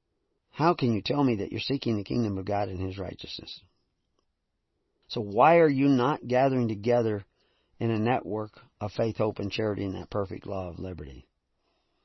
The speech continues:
What is keeping you from, you got excuses, "Oh, I gotta go do this, I gotta go do that, I gotta," no. Gather together. I don't care what denomination people thought they were. The kingdom of God has one denominator, and that is Christ.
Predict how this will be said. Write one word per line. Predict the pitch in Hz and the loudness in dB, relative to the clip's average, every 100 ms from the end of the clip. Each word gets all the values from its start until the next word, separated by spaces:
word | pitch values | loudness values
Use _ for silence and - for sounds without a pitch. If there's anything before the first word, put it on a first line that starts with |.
| _ _ _ - - | _ _ _ -20 -6
What | 113 147 - | 4 4 4
is | 143 - | -4 0
keeping | 147 131 127 | 0 2 2
you | 120 | 2
from, | 110 - | 0 -4
you | 120 | -2
got | 123 127 120 | 4 4 2
excuses, | - - 156 151 123 | -4 -2 -2 0 2
"Oh, | 120 | 2
I | |
gotta | 107 110 101 | 2 -2 -2
go | 104 | -4
do | 101 104 | -4 -4
this, | 131 139 | -2 -2
I | - | -4
gotta | 101 98 | -6 -6
go | 95 98 | -6 -8
do | 101 98 | -8 -2
that, | 120 135 123 | 0 2 0
I | 98 | -2
gotta," | 101 98 98 - - - | -4 -6 -8 -14 -20 -4
no. | 123 135 98 - _ _ - | 2 4 2 -4 _ _ -4
Gather | 123 139 135 120 | 2 4 4 0
together. | 113 123 107 95 | 2 2 2 0
I | |
don't | 120 117 | -2 -2
care | - 120 117 | 0 2 2
what | 107 120 143 - | 0 4 4 2
denomination | 135 131 135 135 127 127 - 131 113 | 0 2 2 2 0 0 0 0 0
people | 127 113 110 - - | -2 -2 -4 -6 2
thought | 135 - - | 4 4 0
they | 156 | 0
were. | 147 160 180 - _ _ _ _ _ _ _ _ _ | 2 2 0 -6 _ _ _ _ _ _ _ _ _
The | - | 2
kingdom | 156 143 131 | 4 6 6
of | 123 107 | 4 2
God | 131 123 123 120 | 2 4 4 0
has | 113 107 | -2 -2
one | 101 113 139 131 | -2 0 2 2
denominator, | 117 117 117 110 98 95 92 | 2 2 2 0 -2 -4 -4
and | 90 95 | -4 -4
that | 107 98 | -2 -4
is | - | -8
Christ. | - 107 82 - - | -4 -2 -2 -6 -18